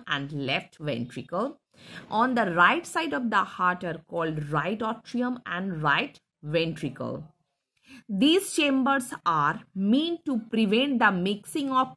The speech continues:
pure and impure blood। So normally four chamber जो है, it prevents the mixture of pure and impure blood।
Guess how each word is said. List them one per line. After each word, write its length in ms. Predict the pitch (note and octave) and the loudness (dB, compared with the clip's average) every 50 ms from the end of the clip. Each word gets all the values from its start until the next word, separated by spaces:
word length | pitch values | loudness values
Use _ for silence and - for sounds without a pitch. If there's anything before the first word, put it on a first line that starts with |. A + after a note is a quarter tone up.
| - | -8
pure 380 | - A#3+ A3+ A#3+ B3 C4 C4 B3 | -2 0 2 2 4 4 4 4
and 280 | A3+ G#3 F#3+ F#3+ - - | 4 2 2 0 -4 -8
impure 680 | - - A#3+ A#3 A3+ G#3+ - - B3+ B3 B3 A#3+ A#3+ A#3 | -4 0 2 4 4 2 0 0 2 2 6 8 8 6
blood। 580 | G3 F3 D3+ D3+ D#3+ C3+ B2 B2 A#2+ A#2+ - - - - - - - - - - | 6 4 2 2 2 2 2 0 -2 -6 -10 -14 -18 -20 -20 -20 -20 -20 -20 -6
So 100 | - A#3 | -2 2
normally 360 | A3+ A#3+ B3 C4 C4 D#4 D#4 | 4 4 4 4 2 0 -2
four 400 | - - - D4 C#4 C#4+ D4 D#4 | -4 -6 -6 -4 -2 0 0 -2
chamber 480 | D#4 - - - B3 A#3+ A#3+ A#3+ C4 B3+ | -4 -6 -4 -2 0 0 2 2 2 0
जो 240 | B3 F#3 G3 E3+ E3 | 0 -2 -2 -2 -2
है, 240 | E3 F#3 B3+ D#4 - - - - - _ | -2 -4 -4 -6 -8 -14 -20 -20 -16 _
it 300 | B3 B3 B3 A#3+ - - - - - | -4 -2 -2 -2 -4 -8 -14 -8 -4
prevents 500 | A3+ A3 G3+ G#3 B3 C#4+ D#4+ D#4+ C4+ G#3+ | -2 0 2 2 2 2 0 -2 -2 0
the 120 | A3 G#3+ | 0 0
mixture 540 | G#3+ F#3+ F#3 F#3+ D#3+ - - - A3+ G3+ G3+ A#3+ F4 | 2 0 -2 -4 -6 -8 -8 -4 -2 0 0 0 0
of 80 | G#4+ - - - - | -2 -4 -10 -14 -8
pure 300 | - G#3+ G3+ G3+ G3 F3+ | -4 -4 0 2 2 2
and 180 | F3+ A3+ D4+ - - | 2 0 -4 -8 -6
impure 540 | G3 F#3 F3+ D#3 D3+ - D#3 F3 D4+ F#4 - - _ _ _ _ _ _ _ | -4 -2 -2 -4 -2 -2 -2 0 0 -2 -6 -10 _ _ _ _ _ _ _
blood। 440 | - D3+ D#3 D3 B2+ - - - | -4 -2 0 0 0 -2 -6 -10